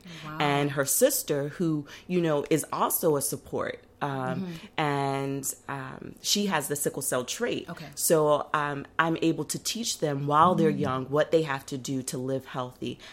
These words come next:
Speaker 2: and whatnot. And so, um, it was a blessing for me, and I believe that God put it on my heart to share with other people.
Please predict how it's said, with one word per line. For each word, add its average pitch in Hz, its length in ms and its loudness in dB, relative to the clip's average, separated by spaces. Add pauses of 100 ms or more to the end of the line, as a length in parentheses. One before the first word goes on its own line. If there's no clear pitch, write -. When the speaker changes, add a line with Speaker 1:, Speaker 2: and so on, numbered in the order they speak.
(120)
Speaker 2:
and 139 180 -4
whatnot. - 560 -8
And 131 200 -4
so, 120 560 -6
um, 123 240 -2 (180)
it 175 80 0
was 165 140 2
a 156 40 4
blessing 151 500 -2
for 143 180 -4
me, 143 440 -2 (280)
and 151 120 -2
I 143 100 0
believe 135 260 -2
that 127 200 -2
God 151 360 0
put 156 100 -6
it 147 100 0
on 139 160 -4
my 131 160 -6
heart 196 380 -4
to 156 80 -10
share 143 260 -2
with 139 220 -6
other 135 160 -8
people. - 420 -14